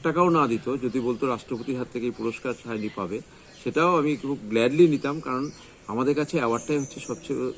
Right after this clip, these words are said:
বেশি, আহ, গুরুত্বপূর্ণ এই কারণেই যে একটা ভারতবর্ষের এক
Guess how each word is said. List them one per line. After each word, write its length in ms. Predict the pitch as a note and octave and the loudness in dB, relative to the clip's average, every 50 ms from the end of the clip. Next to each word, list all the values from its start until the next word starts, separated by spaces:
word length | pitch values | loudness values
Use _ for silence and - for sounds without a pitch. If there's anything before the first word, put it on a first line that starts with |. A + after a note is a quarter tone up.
| - - | -8 -8
বেশি, 260 | A#2 A2 - - B2+ | -6 -6 -4 -4 -6
আহ, 800 | B2+ - - - - - - - - - - G2 G2+ G2+ G2+ G2 F#2+ F#2 | -6 -6 -8 -16 -20 -20 -20 -20 -18 -14 -10 -8 -8 -6 -6 -6 -4 0
গুরুত্বপূর্ণ 640 | B2+ D3 D#3 - F3 E3 - D#3 D#3 D3 C3 B2 A#2+ | 0 0 4 6 6 4 6 4 2 4 4 2 2
এই 180 | A2+ B2 A#2 | 2 0 0
কারণেই 400 | A2 A#2+ A2+ G#2+ A2 G#2 G2+ A2+ C#3 - - - - - - - - - - | 0 0 -2 0 0 -2 -4 -4 -6 -10 -14 -18 -20 -20 -20 -20 -14 -6 -2
যে 380 | G#2 G#2+ G#2 G2+ G2+ G2+ G2 - - | 0 2 2 2 2 0 -2 -6 -8
একটা 200 | G2+ F#2+ - B2+ | -10 -8 -6 -6
ভারতবর্ষের 680 | G#2+ F#2 A2 B2 B2 B2 C3+ D3 C#3+ - - E3+ F3 E3+ - - - - - | -4 -2 0 0 0 2 2 0 0 2 2 2 2 2 -2 -8 -18 -18 -14
এক 100 | - G#2 | -12 -10